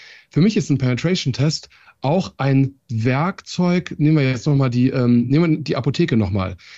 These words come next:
Danach war die etwas größere One-Man-Show, die die Apotheke betreut, erstmal hat geschwitzt und gedacht, „Oh Mann, das ist das, das was, das was, das was.“ Und wir haben dann in die Hand genommen und gesagt, „Ey Junge,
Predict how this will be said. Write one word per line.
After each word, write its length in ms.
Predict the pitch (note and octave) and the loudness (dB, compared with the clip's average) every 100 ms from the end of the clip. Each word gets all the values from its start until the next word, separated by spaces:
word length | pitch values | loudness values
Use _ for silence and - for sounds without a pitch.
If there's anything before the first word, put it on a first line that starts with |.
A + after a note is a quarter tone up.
| - | -8
Danach 420 | B2 C3+ E3+ G#3 C#3 | 0 0 0 -2 -2
war 340 | C#3 C#3 C#3 | 0 0 -2
die 340 | C3 C#3+ C#3 - | -2 2 2 0
etwas 260 | D3 D3+ | -4 -4
größere 380 | - E3 E3 C3+ | 0 -2 0 0
One-Man-Show, 640 | C3+ F3+ C#3 B2+ - B2 | 2 2 2 0 0 0
die 100 | B2 | 2
die 100 | A#2+ | 0
Apotheke 400 | F2 B2 F3+ F#3+ | 0 -2 -2 -2
betreut, 560 | A#2 A#2 - B2 E3+ - - - - | -2 -2 -2 0 -2 -4 -18 -18 -6
erstmal 320 | C#3+ - C#3+ | -4 0 0
hat 120 | B2 | 0
geschwitzt 520 | - - G3 C4 - | -2 -2 -2 -4 -4
und 60 | - | 0
gedacht, 180 | B2+ B2+ | 0 0
„Oh 160 | E3 C3+ | 2 2
Mann, 300 | B2+ C#3 A#2+ | 2 2 0
das 180 | E3 | 0
ist 160 | C#3+ - | -2 -2
das, 320 | B2 A2 G#2 | -2 -2 -4
das 320 | - D#3 C3 | -4 -2 -2
was, 200 | B2 A2 | -2 -4
das 280 | - E3 C3 | -2 -2 0
was, 180 | B2 A2 | -2 -2
das 300 | D3+ C#3 - | -2 -2 -2
was.“ 160 | C3+ D3 | -2 2
Und 60 | |
wir 80 | C3 | 4
haben 80 | D3 | 4
dann 140 | C3+ | 4
in 20 | |
die 60 | B2 | 4
Hand 80 | B2 | 2
genommen 160 | D3 D#3 | 2 2
und 60 | |
gesagt, 180 | D3 D3 | 0 -2
„Ey 100 | F#3 | 0
Junge, 380 | F3 F#3 A2+ | 2 4 2